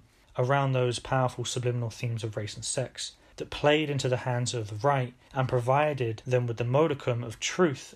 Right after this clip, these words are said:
necessary to sustain the loony left image in the public mind. The personal as the political has also had the effect of shifting the gravitational pull of black struggle from the community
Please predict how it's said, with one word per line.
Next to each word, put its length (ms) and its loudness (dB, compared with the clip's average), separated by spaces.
necessary 580 0
to 120 -4
sustain 540 0
the 80 -2
loony 400 0
left 400 -4
image 400 -2
in 100 -4
the 80 -2
public 420 -10
mind. 340 -2
The 80 -4
personal 520 4
as 100 0
the 80 -4
political 640 -2
has 220 0
also 600 2
had 200 -2
the 100 0
effect 420 0
of 80 -4
shifting 400 -2
the 80 -2
gravitational 720 -2
pull 220 2
of 120 -4
black 260 0
struggle 400 0
from 160 -4
the 60 -4
community 600 -2